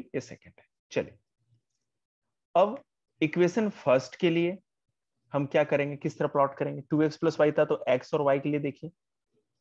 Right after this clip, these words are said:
एक्स और वाई को हम सॉल्व करते हैं। अब एक्स हम क्या करते हैं, let x is equal to fifty और let x is equal to sixty, यह हम मान लेते हैं। और ये कैसे हुआ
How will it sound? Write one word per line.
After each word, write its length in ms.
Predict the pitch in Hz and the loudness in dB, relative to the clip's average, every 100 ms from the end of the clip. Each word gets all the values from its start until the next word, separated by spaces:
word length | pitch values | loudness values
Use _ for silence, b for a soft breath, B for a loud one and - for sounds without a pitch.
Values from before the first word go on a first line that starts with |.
| _ _ _ - | _ _ _ 0
एक्स 300 | 139 143 - | 0 0 -2
और 120 | 180 | 0
वाई 240 | 156 135 | 2 2
को 120 | 131 156 | 0 -4
हम 120 | 156 | -4
सॉल्व 260 | - 107 | -4 -4
करते 280 | 90 82 - | -4 -10 -4
हैं। 60 | 101 | -2
अब 160 | 127 - 165 | -2 -2 2
एक्स 340 | 190 - - | 2 0 -6
हम 140 | 214 185 | -4 0
क्या 160 | 170 165 | 0 2
करते 340 | 170 143 180 | 2 0 -2
हैं, 280 | 156 87 90 _ 143 | -2 -4 -12 _ 0
let 200 | 185 - - | 0 0 -2
x 280 | 156 180 - | 0 0 -2
is 120 | 151 | -6
equal 180 | - 135 | -4 -4
to 100 | 139 127 | -4 -6
fifty 360 | 87 - 131 185 _ _ _ _ _ 143 | -10 -10 -12 -12 _ _ _ _ _ -2
और 100 | 147 | 0
let 200 | 165 - - | 0 -4 -2
x 240 | 139 151 - | 0 0 -6
is 160 | 123 | -8
equal 160 | - 104 | -8 -8
to 100 | 120 | -8
sixty, 340 | 92 - - 87 _ _ _ _ _ _ - | -10 -16 -20 -20 _ _ _ _ _ _ -2
यह 100 | 151 | 0
हम 80 | 175 | 0
मान 220 | 110 78 | -2 -6
लेते 200 | - - | -14 -20
हैं। 100 | - _ _ _ _ _ _ _ _ _ _ - | -20 _ _ _ _ _ _ _ _ _ _ -4
और 120 | 135 | 0
ये 60 | 139 | 2
कैसे 340 | 143 135 135 | 2 0 2
हुआ 180 | 165 156 | 2 2